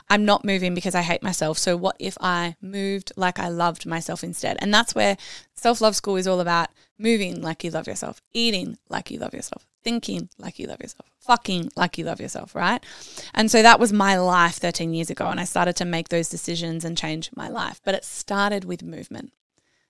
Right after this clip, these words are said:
That is how I fundamentally changed my life. Movement is medicine. Movement is motion in action. Like, it just, h-, run by run, walk by walk, swim by swim. In the end,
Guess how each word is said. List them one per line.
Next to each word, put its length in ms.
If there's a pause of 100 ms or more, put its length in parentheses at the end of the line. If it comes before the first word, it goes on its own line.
(120)
That 140
is 120
how 200
I 100
fundamentally 760
changed 240
my 100
life. 240
Movement 500
is 160
medicine. 600 (120)
Movement 480
is 160
motion 440
in 100
action. 260
Like, 220
it 140
just, 340 (420)
h-, 80 (160)
run 320
by 140
run, 380
walk 260
by 160
walk, 440
swim 280
by 100
swim. 480
In 140
the 100
end, 460